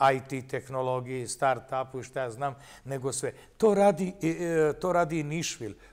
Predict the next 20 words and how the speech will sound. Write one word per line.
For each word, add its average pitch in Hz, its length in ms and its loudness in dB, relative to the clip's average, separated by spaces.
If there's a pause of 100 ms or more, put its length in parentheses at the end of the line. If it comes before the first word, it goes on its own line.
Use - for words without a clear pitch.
(200)
U - 40 -8
redu, 165 320 6
i 127 80 -8
Nišvil. 147 300 -6
Nišvil 151 300 -4
je 170 60 2
među 151 240 -6
deset 175 400 -6
najvećih 170 560 0
evropskih 165 540 -4 (240)
festivala. 165 880 4 (320)
A, 139 180 0
a, 135 420 4 (560)
eto 147 280 2
i 123 80 -2
taj 143 320 4 (120)
novogodišnji 143 720 -2
koncert. 151 400 -4
I 175 200 -2
ovo 233 540 4